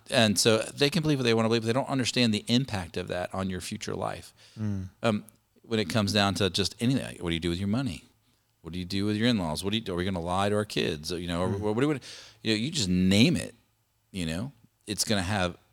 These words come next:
Speaker 1: create tension. There's already enough
Speaker 2: Absolutely.
Speaker 1: tension. We create enough of it ourselves
Speaker 2: Right.
Speaker 1: and have this, to have the same worldview pursuing Jesus together.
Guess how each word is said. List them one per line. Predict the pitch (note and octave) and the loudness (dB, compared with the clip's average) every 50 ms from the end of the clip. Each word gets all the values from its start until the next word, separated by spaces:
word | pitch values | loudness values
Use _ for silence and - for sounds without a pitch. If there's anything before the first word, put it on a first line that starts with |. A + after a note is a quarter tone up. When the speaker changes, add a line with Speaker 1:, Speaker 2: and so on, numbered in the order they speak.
| _ _ _ _ | _ _ _ _
Speaker 1:
create | - - B2+ G#2+ D#2 - | -2 2 2 2 2 2
tension. | - B2 A#2 - - D2+ E2+ - - - _ _ _ _ _ _ _ - | -2 -2 0 0 -2 -4 -6 -14 -18 -20 _ _ _ _ _ _ _ 0
There's | - B2 | 2 4
already | E3+ G3 D3 G2+ | 6 6 6 6
enough | G#2 B2 B2 | 6 6 4
Speaker 2:
Absolutely. | C3+ - - - - | 4 2 0 0 0
Speaker 1:
tension. | E2 D#2 E2 F2 - - - _ _ - | 0 -2 -2 -6 -10 -16 -20 _ _ 0
We | B2+ C3 | 0 4
create | - D#3 C3 A2+ | 6 6 6 8
enough | F#2 F#2+ A#2+ A2 | 8 6 6 6
of | A#2+ G#2 F#2 | 4 4 4
it | F#2+ | 4
ourselves | F2+ E2+ D#2+ - - C3+ B2 G2 F2+ F2 E2+ E2+ - | 2 2 4 6 8 8 10 10 8 6 4 2 -2
Speaker 2:
Right. | G#2+ - - - G#2+ | -6 -6 -4 0 2
Speaker 1:
and | A2+ G2 | 4 6
have | A2 A2 G2+ | 6 6 6
this, | G2+ F#2+ - | 4 2 -2
to | - - F#2+ G2+ F#2 | -2 0 2 2 4
have | F#2+ A2+ G#2+ G2 | 6 4 4 4
the | F#2 | 2
same | - - A2+ G#2+ G2+ | 4 4 4 4 6
worldview | G2+ G#2 G#2 F#2+ A2 A2 F#2+ | 6 4 4 4 2 0 0
pursuing | - - - B2 A2 G2 | 0 2 2 4 4 4
Jesus | F2+ F2+ G#2 A#2 A#2+ A#2 G2 | 4 4 4 4 4 2 0
together. | - F2+ E2 E2+ E2+ E2+ E2 | 0 2 4 6 6 6 4